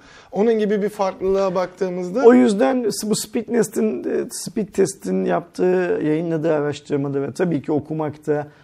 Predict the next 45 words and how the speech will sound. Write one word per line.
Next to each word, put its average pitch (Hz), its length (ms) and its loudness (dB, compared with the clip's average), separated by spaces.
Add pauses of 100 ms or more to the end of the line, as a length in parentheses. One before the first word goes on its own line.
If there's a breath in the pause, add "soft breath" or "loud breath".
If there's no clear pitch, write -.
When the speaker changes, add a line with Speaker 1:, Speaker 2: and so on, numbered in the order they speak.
(160 soft breath)
Speaker 2:
ne 160 80 0
olmuş, 156 440 2
ne 151 200 -2
bit-, 139 220 -2
ne 151 320 -6
bitmiş, 147 300 -10
geçen 143 300 -4
yılla 151 360 0
bu 156 80 0
yıllık 143 220 -2
arasında 147 340 -4
ne 147 100 -2
farklar 143 420 -4
var 139 240 -2
bilmem 147 320 -4
neye 143 120 -4
falan 143 240 -6
bakmak 147 340 -8
faydalı 165 500 2
olmakla 160 520 2
birlikte 127 480 0 (580 loud breath)
bizim 208 320 6
ülkemizde 160 600 0
bizim 196 220 0
aslında 165 260 -2
çok 196 200 0
fazla 156 260 0
işimize 160 400 0
yarayan 151 500 2
bir 165 320 2
veri 185 560 2
değil 160 360 6
bu. - 180 -2 (320 soft breath)
Kimin 233 240 4
işine 175 240 -2
yarıyor? 160 400 2
Benim 202 200 2
gördüğüm 170 340 4
kadarıyla 143 340 -2
sadece 160 300 -4
TürkNet'in 147 440 -6
işine - 260 -14
yarıyor. - 300 -6
Speaker 1:
Hı 123 60 -14
hı. 123 40 -12